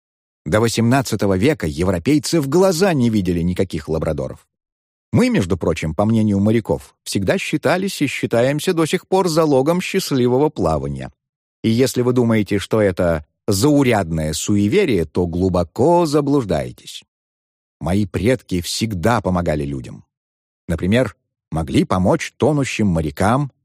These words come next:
вытягивая на берег канат, по которому те перебирались, а самых нерасторопных просто перевозили на себе.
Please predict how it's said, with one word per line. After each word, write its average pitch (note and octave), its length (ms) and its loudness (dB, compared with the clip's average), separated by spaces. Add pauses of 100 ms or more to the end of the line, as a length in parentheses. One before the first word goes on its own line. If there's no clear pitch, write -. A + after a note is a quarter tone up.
(100)
вытягивая B2 600 2
на A#2 100 2
берег A#2 380 0
канат, A2+ 500 0
по G#2 80 0
которому G#2+ 440 0
те G#2+ 180 0
перебирались, G2+ 840 0 (480)
а A2+ 140 0
самых C#3 400 0
нерасторопных C3+ 840 0
просто G3+ 380 0
перевозили A#2 560 0
на F#2+ 100 0
себе. - 320 -8